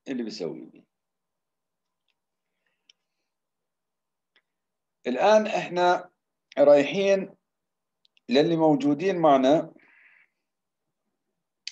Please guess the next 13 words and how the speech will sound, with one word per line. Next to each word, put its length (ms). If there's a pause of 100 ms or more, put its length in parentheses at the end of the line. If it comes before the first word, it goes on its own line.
(760)
نسوي 580
مشاركة 1120 (1000)
اللي 340
هي 480 (260)
assignment 1300 (1200)
من 200
خلال 800
الإجابة 720
على 200
الأسئلة 500
اللي 140
بدي 260
أسألها 520